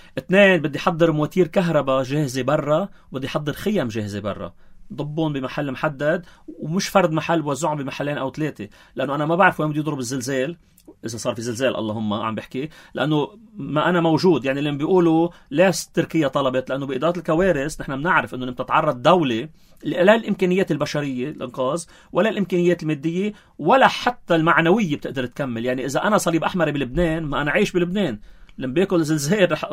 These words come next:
يمكن تنصاب مراكز الإسعاف تبع الصليب الأحمر، لا سمح الله، وهي يتضرروا. مين بيساعدني؟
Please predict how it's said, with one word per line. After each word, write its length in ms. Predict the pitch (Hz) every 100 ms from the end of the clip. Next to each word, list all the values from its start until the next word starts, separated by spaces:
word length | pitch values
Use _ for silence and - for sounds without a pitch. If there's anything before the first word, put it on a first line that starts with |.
| 147
يمكن 180 | 175 160
تنصاب 360 | 156 - 180 151
مراكز 340 | 175 220 147
الإسعاف 360 | 135 - 147 -
تبع 140 | 113
الصليب 300 | 113 131 127
الأحمر، 240 | 127 123 120
لا 160 | 147
سمح 280 | 160 127 135
الله، 280 | 147 143 175 - -
وهي 260 | - 247 170
يتضرروا. 420 | 127 139 113 113
مين 100 | 165
بيساعدني؟ 560 | 202 180 165 131 127